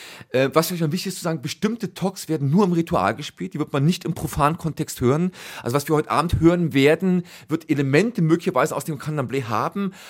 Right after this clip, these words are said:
aber bestimmte Dinge sind nur dem sakralen Kreis vorbehalten. Wobei es natürlich Übergänge gibt. Das heißt, äh, dass man im Samba beispielsweise, äh, Strukturen des, des Festes für den Komboklo. Der Komboklo ist im, im Candomblé ein Kachiso, ein Geist, äh, der den, äh, indianischen Ureinwohner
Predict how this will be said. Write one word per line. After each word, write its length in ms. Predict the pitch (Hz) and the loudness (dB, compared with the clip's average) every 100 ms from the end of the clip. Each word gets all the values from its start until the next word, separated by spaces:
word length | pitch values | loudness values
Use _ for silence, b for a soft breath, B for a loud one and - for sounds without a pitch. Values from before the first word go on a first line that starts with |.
| B B B | B B B
aber 140 | 123 147 | -2 -2
bestimmte 300 | 165 185 180 | -2 -4 -2
Dinge 120 | 170 | -2
sind 360 | 156 147 147 160 | 0 0 2 4
nur 180 | 202 | 4
dem 120 | 202 170 | 4 -2
sakralen 720 | 165 - 151 143 147 151 156 | -4 -6 -4 -2 -2 -6 -8
Kreis 520 | - 120 131 - - - | -4 -2 0 -2 -10 -8
vorbehalten. 640 | 110 - - 107 78 78 92 B - | 0 2 2 -2 -4 -6 -12 B -8
Wobei 240 | 113 143 | 0 0
es 100 | 190 | 0
natürlich 320 | 180 185 156 B B B | -4 -6 -6 B B B
Übergänge 480 | 208 190 190 127 110 | -2 2 2 2 -4
gibt. 280 | - - - | -6 -12 -12
Das 120 | - | -8
heißt, 280 | 131 127 - | -6 -6 -6
äh, 180 | 127 127 | -6 -4
dass 180 | 131 - | -8 -6
man 280 | 139 139 | -6 -6
im 420 | - 143 151 151 - B | -6 -4 -4 -4 -8 B
Samba 540 | - 135 170 190 175 165 | -2 0 2 4 4 4
beispielsweise, 1000 | 139 147 156 147 135 - 156 143 143 143 B B | 2 -2 -4 -2 0 0 0 0 0 -4 B B
äh, 220 | 127 127 | -4 -4
Strukturen 800 | - 151 - - 160 180 170 160 | -4 -8 -10 -6 0 0 0 -2
des, 200 | - - | -6 -8
des 160 | 156 - | -6 0
Festes 320 | 180 185 165 | 0 0 -2
für 80 | 170 | -2
den 140 | 151 | 0
Komboklo. 480 | 147 - 190 - 104 | 0 2 2 2 2
Der 100 | 113 | 2
Komboklo 400 | 127 156 160 156 | 2 0 0 -4
ist 100 | 123 | -4
im, 160 | 131 | -6
im 240 | 131 113 117 | -8 -8 -6
Candomblé 540 | 147 135 107 110 139 | -4 -4 -4 -2 0
ein 260 | - 110 110 | 0 -4 -4
Kachiso, 460 | 123 - 196 - | -8 -4 -4 -2
ein 200 | - 117 | -2 0
Geist, 500 | 107 117 160 - - | 2 4 2 -2 -6
äh, 100 | 135 | -8
der 200 | 131 135 | -4 -4
den, 180 | 127 127 | -4 -6
äh, 300 | 123 123 117 | -6 -2 0
indianischen 520 | 120 113 123 147 147 | -2 0 0 0 0
Ureinwohner 540 | 170 127 92 95 92 | 0 2 0 0 0